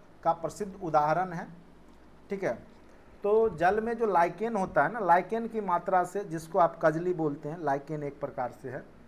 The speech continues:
ठीक है, तो उससे पता चल जाता है कि वहाँ पे जो वायु प्रदूषण की स्थिति क्या है, और वो तभी होगा जहाँ पे वायु प्रदूषण जो है कम होता है,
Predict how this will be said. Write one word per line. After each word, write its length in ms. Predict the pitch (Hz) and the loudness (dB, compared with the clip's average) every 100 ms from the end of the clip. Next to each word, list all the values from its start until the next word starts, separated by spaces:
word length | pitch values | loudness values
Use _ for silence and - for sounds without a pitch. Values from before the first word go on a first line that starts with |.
| - | -14
ठीक 120 | 170 147 | -10 -10
है, 120 | 104 - - - - - | -10 -14 -20 -20 -18 -8
तो 60 | |
उससे 240 | 196 - 233 | -8 -4 -2
पता 320 | 220 202 214 | 0 2 0
चल 240 | 214 214 | 2 0
जाता 340 | 214 190 196 202 | 4 4 4 0
है 100 | 220 | 0
कि 200 | 214 233 | -4 -6
वहाँ 300 | 214 180 190 | 0 0 0
पे 580 | 202 214 220 233 233 - | 0 2 2 0 -6 -12
जो 180 | 151 185 | -4 0
वायु 260 | 165 170 202 | 4 4 6
प्रदूषण 540 | 196 175 185 180 202 | 4 4 -2 -6 -8
की 140 | 196 | -8
स्थिति 320 | 185 - 160 160 | -10 -10 -10 -8
क्या 180 | - 117 | -2 -2
है, 160 | 92 95 - - - - - | -4 -16 -20 -20 -20 -8 -2
और 120 | 175 | 2
वो 120 | 202 | 2
तभी 280 | 208 208 208 | 6 4 6
होगा 280 | 240 220 220 | 2 4 4
जहाँ 260 | 202 190 202 | 4 2 2
पे 140 | 214 | 0
वायु 260 | 180 175 196 | 4 4 4
प्रदूषण 520 | 196 190 180 180 226 - - - - - - 143 | 2 2 -2 0 0 0 -16 -20 -20 -20 -20 -10
जो 140 | 156 | -2
है 140 | 180 208 | -2 2
कम 280 | 202 196 | 4 4
होता 280 | 151 143 - | 2 -4 -4
है, 140 | 98 | -6